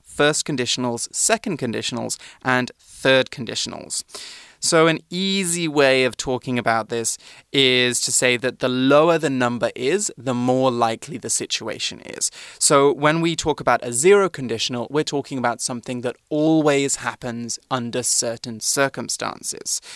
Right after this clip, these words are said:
Um, and if we're talking about a third conditional, we're talking about th-, something that won't happen but could have happened, basically.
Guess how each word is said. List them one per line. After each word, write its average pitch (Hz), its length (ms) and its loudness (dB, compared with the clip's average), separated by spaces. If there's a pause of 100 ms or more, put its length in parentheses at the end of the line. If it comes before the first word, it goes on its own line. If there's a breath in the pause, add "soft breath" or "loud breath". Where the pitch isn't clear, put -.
(340 loud breath)
Um, 117 460 2
and 120 200 -4
if 117 80 -6
we're 123 80 -8
talking 127 260 -6
about 117 240 0
a 123 120 -6
third 220 420 2
conditional, 123 580 -4 (220 loud breath)
we're 170 80 0
talking 139 260 -6
about 127 240 0
th-, - 220 -10
something 123 480 -6
that 120 240 0 (260 loud breath)
won't 147 300 2
happen 123 460 -8
but - 280 -4
could 143 300 -4
have 117 260 -6
happened, - 460 -14
basically. - 580 -12